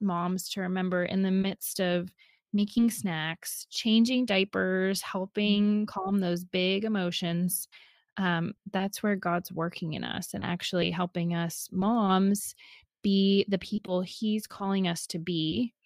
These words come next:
Speaker 1: you know, really refining
Speaker 2: Mm-hmm.
Speaker 1: us, really helping us be a better version of ourselves.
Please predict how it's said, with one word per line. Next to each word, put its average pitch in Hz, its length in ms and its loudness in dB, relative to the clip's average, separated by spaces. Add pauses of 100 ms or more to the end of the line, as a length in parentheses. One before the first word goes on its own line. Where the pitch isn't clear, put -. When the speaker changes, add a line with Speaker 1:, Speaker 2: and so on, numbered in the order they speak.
(640)
Speaker 1:
you 196 120 4
know, 175 140 4
really 190 520 6
refining 165 600 0
Speaker 2:
Mm-hmm. - 0 -
Speaker 1:
us, 160 280 -4
really 175 560 4
helping 175 480 0
us 160 380 0 (160)
be 160 320 0
a 160 80 -2
better 160 300 -2
version 170 360 -2
of - 100 -4
ourselves. 170 680 -2